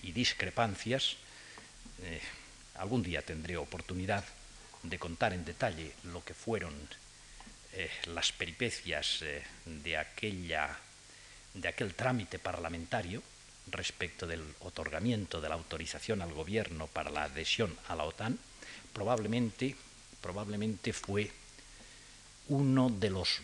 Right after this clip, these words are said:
muy escasos, tan escasos que me sobran dedos en la mano, uno de los muy escasos, eh, momentos en los cuales,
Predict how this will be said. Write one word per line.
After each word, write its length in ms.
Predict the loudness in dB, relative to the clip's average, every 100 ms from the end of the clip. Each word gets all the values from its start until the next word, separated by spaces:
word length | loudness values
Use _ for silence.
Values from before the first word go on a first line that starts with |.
| 4
muy 280 | 8 10 10
escasos, 600 | 8 12 10 10 4 4
tan 180 | 4 6
escasos 460 | 6 6 6 4
que 120 | 2
me 120 | 2 4
sobran 500 | 6 6 4 0 0
dedos 340 | 0 0 0
en 120 | 2
la 80 | 2
mano, 340 | 2 2 0 -4 -10 -16 -18 -18 -18 -18 -18 -20 -18 -16 -4
uno 140 | -2 0
de 80 | 0
los 240 | 0 0
muy 280 | 2 2 0
escasos, 840 | -2 -2 0 0 0 2 2 2 2
eh, 380 | 0 0 0 -4 -10 -16 -8 -2
momentos 580 | 4 4 4 0 -4 -4 -6 -10 -18 -18 -18 -18 -18 -18 0
en 220 | 4 6
los 180 | 6 2
cuales, 680 | 8 8 8 6 8 8